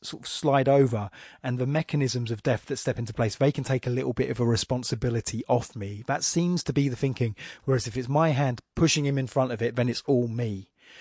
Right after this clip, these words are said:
So the more that you place between the person and the act, the more machinery you place bet-, between the person and the act,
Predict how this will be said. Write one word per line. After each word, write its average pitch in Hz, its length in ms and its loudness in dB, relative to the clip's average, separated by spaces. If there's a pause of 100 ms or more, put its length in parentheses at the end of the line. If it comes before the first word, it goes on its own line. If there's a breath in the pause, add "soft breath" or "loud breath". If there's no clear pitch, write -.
(140 loud breath)
So - 160 -6
the 139 80 2
more 175 320 4
that 170 120 -4
you 160 140 -4
place 156 300 0
between 135 340 -2
the 123 80 -2
person 139 440 0
and 117 120 -6
the 120 120 -8
act, 117 340 -10
the 117 80 -8
more 131 180 -4
machinery 131 540 -2
you 120 100 -4
place 123 300 -6 (100)
bet-, - 220 -12 (600)
between 135 220 -6
the 120 60 -6
person 123 280 -4
and 120 80 -4
the 120 40 -4
act, - 240 -8